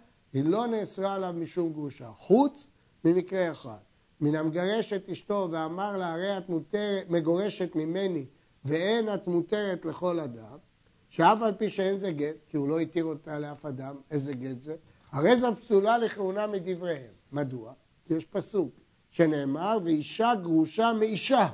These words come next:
אמרו חכמים, אפילו לא נתגרשה אלא מאישה, ולא הותרה לכל, נאסרה לכהונה. וזהו ריח הגט שפוסל בכהונה מדבריהם.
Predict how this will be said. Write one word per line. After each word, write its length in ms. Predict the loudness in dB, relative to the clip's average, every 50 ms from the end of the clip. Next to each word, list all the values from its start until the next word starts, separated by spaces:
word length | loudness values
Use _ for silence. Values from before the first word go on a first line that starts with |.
| -4 -16 _ _ _ _ _ -10 -6
אמרו 300 | -2 0 4 4 4 4
חכמים, 640 | 4 -2 -4 -4 -4 -4 -4 -2 -2 -2 -2 -2
אפילו 440 | -2 -4 -4 -2 -2 0 0 0 0
לא 160 | 2 0 0
נתגרשה 800 | 0 -2 -2 -2 -2 -2 -2 -2 -2 -4 -2 0 2 2 2 2
אלא 120 | 0 0
מאישה, 560 | 0 0 0 -2 -2 -4 -6 0 4 6 6 6 4 0 -14 _ _ _ _ _ _ -2
ולא 440 | 0 2 4 4 6 8 8 6 6
הותרה 320 | 4 0 -2 -2 -2 0
לכל, 400 | 0 -2 -4 -2 0 0 0 0 0
נאסרה 380 | -2 -4 -4 -4 -4 -4 -2 -2
לכהונה. 440 | -2 -4 -6 -6 -6 -6 -6 -8 -10 -12
וזהו 520 | -14 -12 -8 -4 0 2 4 4 4 4 2
ריח 260 | -2 -2 -2 -4 -6
הגט 340 | -6 -4 0 0 0 0 -2
שפוסל 560 | -6 -12 -10 -8 -10 -10 -6 -4 -4 -4 -4
בכהונה 580 | -6 -8 -10 -10 -8 -6 -4 -4 -4 -4 -6 -8
מדבריהם. 520 | -8 -8 -8 -8 -8 -10 -10 -12 -16 -16